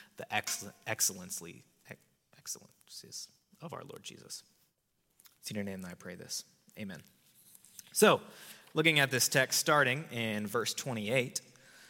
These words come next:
uh, "When he had said these things, he went on ahead, going up to Jerusalem. As he approached Bethphage and Bethany at the place called the Mount of Olives, he sent two of the disciples."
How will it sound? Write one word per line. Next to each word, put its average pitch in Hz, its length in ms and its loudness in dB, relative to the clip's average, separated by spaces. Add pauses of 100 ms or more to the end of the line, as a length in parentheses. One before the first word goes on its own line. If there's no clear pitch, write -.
(300)
uh, 117 200 2
"When 147 180 6
he 170 120 8
had 139 120 6
said 190 280 6
these 185 200 4
things, 139 560 0
he 123 200 -2
went 139 280 2
on 143 180 2
ahead, 107 680 -2
going 120 400 -4
up - 380 -8 (100)
to 101 260 -4
Jerusalem. 95 720 -8 (400)
As 120 160 6
he 127 100 2
approached 143 520 2
Bethphage 120 680 2
and 90 180 -6
Bethany 107 520 -4 (340)
at 110 140 -4
the 107 80 -8
place 123 340 0
called 127 280 0
the 123 60 0
Mount 113 220 0
of 120 100 -2
Olives, 98 440 -6
he 110 160 -10
sent 123 480 -2 (100)
two 113 300 -6
of 104 100 -6
the 101 180 -4
disciples." 101 640 -6